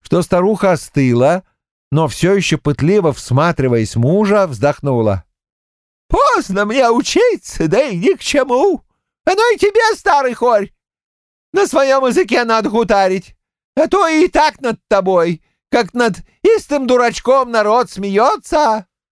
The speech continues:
Со смеха люди бывают»,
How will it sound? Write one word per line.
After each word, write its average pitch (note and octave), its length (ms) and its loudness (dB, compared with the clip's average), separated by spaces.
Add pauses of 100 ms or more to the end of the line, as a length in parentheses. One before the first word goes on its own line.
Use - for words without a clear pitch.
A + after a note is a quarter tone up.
(160)
Со C#4+ 260 -2
смеха D#4+ 640 0
люди E4+ 760 0
бывают», D#4 760 0